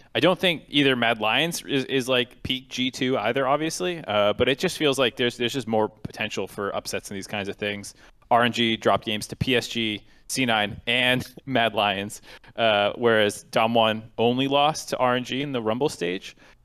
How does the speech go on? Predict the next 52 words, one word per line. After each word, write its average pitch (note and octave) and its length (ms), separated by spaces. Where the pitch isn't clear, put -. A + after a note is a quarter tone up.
Um, G#2 540
but A#2+ 200
they, B2+ 320
they F3+ 220
have F#3+ 140
been B2+ 160
pushed - 280
before. G2+ 600
I, A2 300
I A#2+ 40
think A#2+ 200
they're A2+ 120
one G#2+ 100
of G#2 40
the G2 60
teams G2+ 200
that's G2 240
getting G2+ 260
better G2+ 280
as G2+ 220
the - 60
tournament G2+ 220
goes G2+ 120
on. G2+ 220
Um, F#2+ 520
it - 80
feels G#2+ 240
like, A2 260
but G2 300
I, A2+ 180
I B2+ 120
at - 80
least C#3 200
think, - 460
you A#2 100
know, G2+ 100
there's A2 160
chances - 680
for - 180
Mad G2+ 160
Lions G2+ 360
to, A#2 100
to - 180
pop G#2+ 240
off G#2 220
in A2 40
the G#2 80
early G2+ 160
game G#2 200
if F#2+ 80
they G2+ 100
start G2+ 300